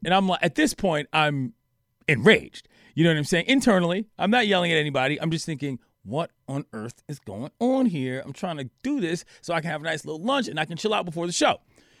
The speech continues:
These are obviously first world problems, but the reason I bring this up is because I need people to understand this. Whenever the fraud situations, protections for a bank put you in a scenario where you can't spend your own money without getting angry,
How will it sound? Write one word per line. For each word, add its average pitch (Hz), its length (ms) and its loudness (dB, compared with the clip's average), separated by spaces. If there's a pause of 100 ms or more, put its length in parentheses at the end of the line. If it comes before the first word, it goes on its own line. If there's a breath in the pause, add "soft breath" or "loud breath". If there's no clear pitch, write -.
(140)
These 311 160 4
are 311 140 4
obviously 233 400 6
first 196 260 2
world 185 160 2
problems, 160 320 2
but 151 80 -8
the 185 80 -2
reason 262 220 2
I 220 60 4
bring 175 180 0
this 160 140 -4
up 151 120 -2
is 131 80 -8
because 147 220 -6
I 170 80 0
need 226 220 0
people 190 200 0
to - 80 -4
understand 113 500 -6
this. - 220 -20 (960)
Whenever 302 840 4
the 165 140 2
fraud 185 580 2
situations, 160 1120 -2 (120)
protections 170 720 -2
for 143 240 -2
a 117 60 -4
bank 120 440 -6 (480)
put - 240 2
you 214 200 4
in 196 160 2
a 185 60 2
scenario 160 540 0
where 135 160 0
you 135 220 2
can't 208 340 0
spend 175 340 -2
your 151 200 -2
own 156 280 0
money 147 280 0
without 143 380 -2
getting 131 240 -4
angry, 175 480 -2